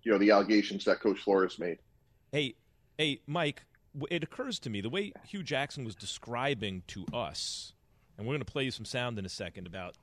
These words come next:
Speaker 2: the contract, what it looked like and everything, but I imagine that a team could structure things like, and, and Coach even said, uh, based on the age of the roster,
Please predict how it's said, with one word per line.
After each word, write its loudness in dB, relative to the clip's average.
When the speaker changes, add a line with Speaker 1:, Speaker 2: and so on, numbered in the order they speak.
Speaker 2:
the -20
contract, -6
what -4
it -8
looked -6
like -6
and -8
everything, -10
but 0
I 2
imagine -2
that 2
a -4
team -6
could -2
structure -2
things -4
like, 2
and, -2
and -4
Coach -2
even -4
said, 4
uh, 4
based 0
on -2
the -6
age 0
of -6
the -4
roster, -2